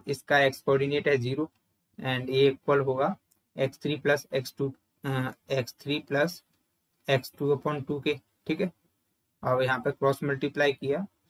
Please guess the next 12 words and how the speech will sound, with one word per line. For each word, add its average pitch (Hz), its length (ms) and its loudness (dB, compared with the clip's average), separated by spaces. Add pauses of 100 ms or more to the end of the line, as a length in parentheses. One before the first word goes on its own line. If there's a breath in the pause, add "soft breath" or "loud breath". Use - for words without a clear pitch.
so 127 100 -4
we 135 100 0 (100)
get 147 360 -2
एक्स 135 240 -2
थ्री 151 160 -2 (120)
plus 160 240 2 (540)
एक्स 143 300 -2
टू 147 140 0
equal 135 360 2
to 135 140 0
zero। 151 200 0 (640)
So 127 80 -4